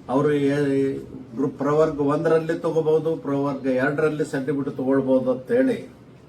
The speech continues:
ಅಲ್ಲಿಯೂ ಕೂಡ ಗೊಂದಲವನ್ನು ಸೃಷ್ಟಿ ಮಾಡ್ತಕ್ಕಂಥ ಕೆಲಸ ಸರ್ಕಾರ ಮಾಡಿದೆ. ಒಟ್ಟಾರೆ ಸರ್ಕಾರದ ಉದ್ದೇಶ ಏನಂದ್ರೆ, ಎಸ್ ಸಿ ಜನಾಂಗ ಮತ್ತು ಎಸ್ ಟಿ ಜನಾಂಗ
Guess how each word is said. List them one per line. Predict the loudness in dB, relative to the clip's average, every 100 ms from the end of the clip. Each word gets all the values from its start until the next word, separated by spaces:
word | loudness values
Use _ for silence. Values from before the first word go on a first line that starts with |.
| -18 -14 -14 -10 -4
ಅಲ್ಲಿಯೂ | 4 6 6
ಕೂಡ | 4 2
ಗೊಂದಲವನ್ನು | 2 2 2 2 2 2 2
ಸೃಷ್ಟಿ | 0 -8 -8 -2
ಮಾಡ್ತಕ್ಕಂಥ | 0 0 0 -8 -8 -8 -8 -10
ಕೆಲಸ | -12 -14 -12 -14 -12
ಸರ್ಕಾರ | -12 -10 -10 -10 -10
ಮಾಡಿದೆ. | -12 -14 -16 -20 -20 -20 -20 -10 -6
ಒಟ್ಟಾರೆ | -4 4 4 6 2 2
ಸರ್ಕಾರದ | -2 0 2 4 4 2
ಉದ್ದೇಶ | 2 0 4 4 4
ಏನಂದ್ರೆ, | -2 -4 -8 -12 -14 -16 -20 -20 -20 -20 -20 -20 -20 -20 -20 -20 -20 -20 -20 -20 -20 -16 -2
ಎಸ್ | 0 0 0
ಸಿ | 4 4
ಜನಾಂಗ | 4 2 2 0 0
ಮತ್ತು | 0 0 -2 0
ಎಸ್ | 0 -2
ಟಿ | -4 -4
ಜನಾಂಗ | -2 -2 -4 -6